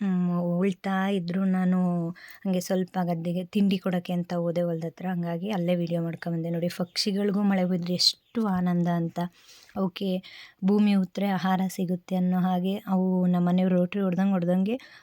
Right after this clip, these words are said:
ಸಣ್ಣ ಸಣ್ಣ ಹುಳಗಳ್ನೇ, ಆ, ತಿಂತಾ ಇದ್ವು. ನಾನ್ ನೋಡ್ತಾ ಇದ್ದೆ, ಎಷ್ಟು ಸೂಕ್ಷ್ಮವಾಗಿ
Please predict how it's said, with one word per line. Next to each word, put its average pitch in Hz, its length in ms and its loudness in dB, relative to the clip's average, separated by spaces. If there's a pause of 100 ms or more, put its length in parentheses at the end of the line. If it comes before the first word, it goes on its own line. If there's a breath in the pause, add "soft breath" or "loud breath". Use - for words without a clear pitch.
ಸಣ್ಣ 190 220 2
ಸಣ್ಣ 214 360 2
ಹುಳಗಳ್ನೇ, 202 640 2 (100)
ಆ, 180 320 2 (180)
ತಿಂತಾ 196 380 0
ಇದ್ವು. 180 420 0 (300 soft breath)
ನಾನ್ 190 200 2
ನೋಡ್ತಾ 180 360 0
ಇದ್ದೆ, 185 140 0
ಎಷ್ಟು - 440 -4
ಸೂಕ್ಷ್ಮವಾಗಿ 202 1200 0